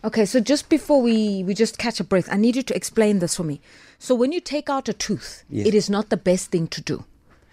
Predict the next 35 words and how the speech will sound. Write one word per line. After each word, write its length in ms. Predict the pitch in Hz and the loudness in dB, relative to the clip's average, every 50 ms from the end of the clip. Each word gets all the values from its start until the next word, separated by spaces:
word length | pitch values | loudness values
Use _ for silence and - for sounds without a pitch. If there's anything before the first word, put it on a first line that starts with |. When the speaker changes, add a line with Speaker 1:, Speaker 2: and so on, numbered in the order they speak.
| _ - - - | _ -20 -14 -10
Speaker 2:
It 140 | - 202 165 | -8 -4 -2
Speaker 1:
Because 540 | 180 220 175 - 214 208 240 226 208 190 170 | -2 -2 0 2 4 4 4 4 2 0 -2
Speaker 2:
depends. 40 | 170 | -2
Speaker 1:
the 100 | 208 196 | -2 0
mouth 360 | 202 208 208 226 233 214 202 | 2 2 2 0 0 0 0
will 100 | 214 196 | 0 0
then 160 | 190 196 196 | 0 0 0
have 160 | 190 196 160 | 0 -2 -2
a 60 | 165 | -4
gap, 360 | 135 - 165 135 - - - - - - _ _ _ _ _ _ - - _ _ _ _ - | -4 -2 -2 -2 -2 -6 -10 -12 -12 -14 _ _ _ _ _ _ -20 -20 _ _ _ _ -8
and 140 | 196 190 - - | -8 -6 -4 -2
other 200 | 226 247 220 247 | -2 0 0 -2
teeth 380 | 233 - - 233 226 202 - - - | -4 -4 -6 -8 -8 -8 -8 -10 -4
will 220 | 185 196 202 185 | 0 0 0 0
start 300 | - - - 220 214 - | 0 0 0 0 0 0
to 100 | - 208 | 2 4
move 360 | 202 190 196 214 226 208 175 - | 6 6 6 6 6 4 2 0
into 300 | - 226 220 220 - 226 | 2 2 2 2 2 2
that 200 | 185 180 165 - | 2 0 0 -2
space, 480 | - - - - 208 202 113 110 - - | -4 -8 -4 0 0 0 0 -2 -4 -4
Speaker 2:
Yes. 400 | 117 107 - - - - - - _ - | -4 -4 -4 -6 -10 -12 -12 -10 _ -4
Speaker 1:
loosening 720 | 190 202 208 208 233 240 - - - 233 226 214 214 208 | 0 2 4 6 4 4 4 2 2 2 4 4 4 2
the 80 | 190 170 | 0 0
basic 760 | - _ - 185 185 214 196 - - 220 196 - - - - - _ - | 0 _ 2 4 4 2 0 0 -2 -2 -2 -2 -6 -14 -14 -14 _ -10
Speaker 2:
Yes. 260 | - 240 240 247 240 | -6 -4 -4 0 2
Speaker 1:
formation. 640 | 220 196 180 180 175 180 185 175 - - - - - _ _ _ _ _ - | 4 4 4 4 2 0 0 -2 -4 -6 -8 -10 -14 _ _ _ _ _ -4
Speaker 2:
Yes. 560 | - 101 95 - - - - - - - _ _ _ _ _ _ _ - | -2 0 0 -2 -4 -8 -10 -12 -14 -18 _ _ _ _ _ _ _ -2
Speaker 1:
And 160 | 208 202 190 | 0 2 2
why 180 | 196 202 220 | 4 4 4
is 120 | 226 202 180 | 2 2 2
that 160 | 190 190 190 | 0 -2 -2
not 160 | 185 180 175 | -4 -4 -4
a 60 | 170 | -4
good 240 | 139 - 151 - - | -4 -6 -6 -6 -8
thing? 180 | - - - | -12 -18 -18